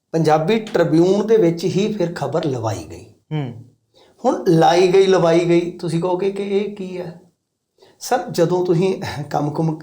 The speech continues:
Speaker 1: ਕਰਦੇ ਹੋ ਨਾ ਅਖਬਾਰਾਂ 'ਚ, ਤੁਹਾਨੂੰ ਪਤਾ ਹੁੰਦਾ ਹੈ।
Speaker 2: ਜੀ।
Speaker 1: ਖਬਰ ਲਾਈ ਕਿਹੜੀ ਗਈ ਹੈ, ਲਵਾਈ
Speaker 2: ਲਵਾਈ
Speaker 1: ਕਿਹੜੀ
Speaker 2: ਕਿਹੜੀ ਗਈ ਹੈ। ਜੀ।
Speaker 1: ਫਰਕ ਥੋੜ੍ਹਾ ਹੀ ਹੁੰਦਾ ਹੈ।
Speaker 2: ਹੂੰ।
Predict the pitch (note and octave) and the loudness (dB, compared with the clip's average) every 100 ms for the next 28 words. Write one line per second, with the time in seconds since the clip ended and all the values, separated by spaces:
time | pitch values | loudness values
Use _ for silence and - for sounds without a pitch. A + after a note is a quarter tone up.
0 | - - D3 D#3+ D#3 F3+ D#3 D3 C#3 C#3+ | -10 -4 -2 0 0 0 -4 -6 -4 -6
1 | - - C#3 C3+ C3+ C#3 C3 A#2+ - - | -6 -6 -6 -6 -10 -10 -10 -14 -18 -14
2 | C3+ B2+ C3 A2 - _ - D3 D#3+ - | -10 -6 -6 -6 -14 _ -6 -2 0 -2
3 | - - _ _ _ C#3+ C#3+ D#3+ E3+ F3+ | -10 -20 _ _ _ -4 0 2 2 -2
4 | F#3+ E3 F3 F3+ D#3+ B2 A#2+ B2+ B2+ A#2 | -2 -4 -4 -6 -6 -6 -6 -4 -2 -4
5 | G#2 G#2 G2 F#2+ - - _ _ - A#2 | -4 -8 -10 -12 -18 -20 _ _ -12 -4
6 | A2+ A3+ A3+ - D3 B2 B2 G2+ - - | 0 0 0 -2 -2 -2 -8 -14 -18 -20
7 | - D3 A#2 | -10 -8 -8